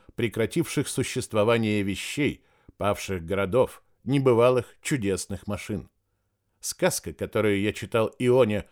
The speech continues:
во время нашего заточения, куда менее тревожного, куда менее одинокого, демонстрировала это весьма наглядно,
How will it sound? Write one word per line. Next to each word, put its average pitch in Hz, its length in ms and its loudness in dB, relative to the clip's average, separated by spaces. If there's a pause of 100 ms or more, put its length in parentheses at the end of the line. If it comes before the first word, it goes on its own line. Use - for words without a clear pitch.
(140)
во 117 160 -2
время 110 260 0
нашего 104 420 -2
заточения, 101 720 -2 (380)
куда 185 220 0
менее 170 360 6
тревожного, 117 680 2
куда 98 260 -4
менее 139 440 4
одинокого, 113 840 -4 (460)
демонстрировала 151 880 4
это 143 300 -2
весьма 127 380 0
наглядно, 107 640 -4